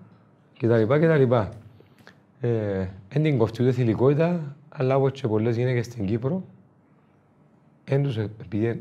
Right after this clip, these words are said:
εν έχει τον, το πρόσβαση στη θηλυκότητα μόνο μέσω της μητρότητας και μέσω μιας πολλά κολλητής σχέσης με τη μάμα τους.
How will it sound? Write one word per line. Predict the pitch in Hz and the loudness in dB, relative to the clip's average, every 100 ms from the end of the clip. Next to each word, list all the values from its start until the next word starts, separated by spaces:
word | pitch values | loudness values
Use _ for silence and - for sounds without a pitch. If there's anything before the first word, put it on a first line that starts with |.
| 113 | -4
εν | |
έχει | 117 101 98 | -4 -4 -6
τον, | - 95 | -6 -6
το | 87 87 | -4 -4
πρόσβαση | 101 113 110 107 | 0 2 2 0
στη | 110 110 | -4 -8
θηλυκότητα | - 98 95 135 156 | -6 -4 -2 -2 -2
μόνο | 135 139 139 | -4 -4 -4
μέσω | 127 139 | -4 -4
της | 131 | -4
μητρότητας | 117 101 - 120 101 101 160 - - _ _ - _ - | -2 -4 -2 0 2 0 -4 -10 -20 _ _ -20 _ -12
και | 117 | -4
μέσω | 127 135 | -2 -2
μιας | 135 135 131 - | -2 -2 -4 -8
πολλά | - 123 127 127 | -2 0 0 -2
κολλητής | - 123 107 110 120 | -2 0 2 0 -4
σχέσης | - 135 | -6 -4
με | 139 | -2
τη | 127 | -2
μάμα | 104 110 92 | 0 -2 -4
τους. | 80 - | -8 -14